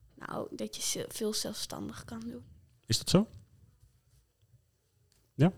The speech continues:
Speaker 2: Ze
Speaker 1: Ik
Speaker 2: knikt
Speaker 1: denk
Speaker 2: een beetje half. Dat
Speaker 1: Ja.
Speaker 2: zien, dat zien jullie thuis natuurlijk niet, want we hebben geen beeldopnames. Maar ze knikt een beetje half.
Speaker 1: Ja.
Speaker 2: Wel een beetje.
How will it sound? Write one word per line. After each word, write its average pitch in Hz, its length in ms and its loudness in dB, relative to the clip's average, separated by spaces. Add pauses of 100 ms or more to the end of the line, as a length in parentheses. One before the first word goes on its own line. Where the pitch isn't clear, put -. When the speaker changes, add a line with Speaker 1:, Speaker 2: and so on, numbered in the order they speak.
(480)
Speaker 2:
Ze - 140 6
Speaker 1:
Ik - 60 8
Speaker 2:
knikt 110 260 12
Speaker 1:
denk 92 140 12
Speaker 2:
een 80 60 12
beetje - 160 6
half. 67 280 6
Dat - 120 6
Speaker 1:
Ja. - 60 2
Speaker 2:
zien, 104 200 12
dat 98 140 12
zien 117 140 12
jullie 101 160 12
thuis 101 220 12
natuurlijk 82 320 8
niet, 87 120 10
want - 120 8
we - 60 10
hebben 92 160 8
geen 85 140 4
beeldopnames. 95 640 6
Maar 98 100 6
ze 101 80 10
knikt 120 260 12
een 107 60 12
beetje 95 260 10
half. 92 220 2
Speaker 1:
Ja. 127 160 6
Speaker 2:
Wel 127 160 12
een 123 80 12
beetje. 82 320 10